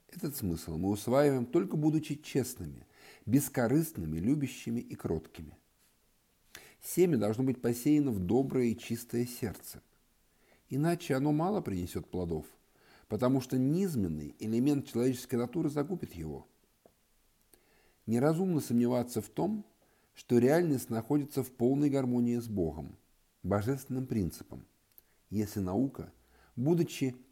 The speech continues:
понятой и выявленной, уничтожит всякий разлад. Так как вы признаете, что Бог всемогущ, ибо из этой предпосылки следует, что добро и его благозвучные гармонии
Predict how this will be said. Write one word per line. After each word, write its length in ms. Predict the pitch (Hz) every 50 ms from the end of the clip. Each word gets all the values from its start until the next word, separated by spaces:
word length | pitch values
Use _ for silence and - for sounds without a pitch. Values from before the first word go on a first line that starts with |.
| _ _ _
понятой 460 | - 143 165 180 170 110 - - -
и 220 | - - - 120 110
выявленной, 800 | 90 95 123 165 180 175 135 95 85 82 80 76 73 73 - - _ _ _ _ -
уничтожит 580 | 107 104 101 98 98 - - 139 143 135 135
всякий 320 | - - - 165 170 - 180
разлад. 540 | 160 160 151 135 101 85 78 - - - - _ _ _ _ _ _ _ _ _ _ _ _ _ _ _ _ _ _ _ _ _ _ _ _ _ _
Так 220 | - 139 147 147 -
как 220 | 139 135 135 -
вы 240 | 127 151 165 170 165 - - - -
признаете, 880 | 117 117 117 110 107 110 135 160 180 180 156 98 80 - - - - - _ _ _
что 220 | - - - 110 107
Бог 340 | 107 110 135 156 151 -
всемогущ, 800 | - - - - 131 135 143 147 135 135 110 82 - - - - - _ _ _ _ _ _ _ _ _ _ _ _ _ _ _ _ _ _ -
ибо 200 | 156 151 160 170
из 120 | 185 185
этой 200 | 196 165 - 82
предпосылки 640 | - 92 87 - - 101 98 - 123 120 - -
следует, 480 | 120 - - 147 143 110 85 76 76 76
что 120 | - 107
добро 420 | 104 107 101 95 107 113 143 156 -
и 140 | - 110 107
его 420 | 104 101 117 131 139 131 139 - - - - - - - - -
благозвучные 920 | 98 104 120 127 123 123 139 139 131 151 175 196 - - - 127 123 120
гармонии 720 | 110 113 117 123 139 156 180 175 165 156 151 147 147 143